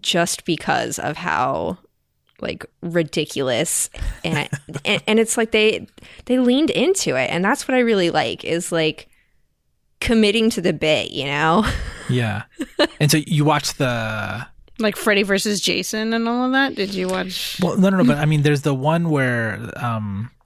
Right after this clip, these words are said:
Speaker 2: they, they, like, recast Freddy, right? Which is, like, a modern one. But then I don't remember if they made another one after that or if that was the last one.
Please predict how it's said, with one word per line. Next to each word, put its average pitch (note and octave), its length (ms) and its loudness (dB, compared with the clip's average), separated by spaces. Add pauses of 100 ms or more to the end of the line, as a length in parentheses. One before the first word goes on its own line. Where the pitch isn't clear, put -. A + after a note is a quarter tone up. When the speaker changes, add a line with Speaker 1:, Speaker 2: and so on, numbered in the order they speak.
(340)
Speaker 2:
they, A#2+ 240 0
they, C3 160 0
like, A#2 200 -2
recast B2 540 0
Freddy, A2+ 320 -2
right? G#2+ 200 0
Which A2 160 -2
is, A#2 80 -4
like, G2+ 220 -8
a - 20 -6
modern A2 380 0
one. G2+ 380 -2 (100)
But A2+ 80 -4
then B2 140 0
I B2 80 2
don't C#3 160 0
remember A#2+ 560 0
if A#2+ 140 -4
they B2 100 0
made B2 180 0
another A2 320 0
one A2 160 -2
after A#2+ 300 -2
that G#3 240 0 (100)
or B2+ 80 0
if A#2 60 -4
that A#2+ 120 0
was B2+ 120 0
the A#2 80 -4
last - 280 -2
one. D#3+ 320 0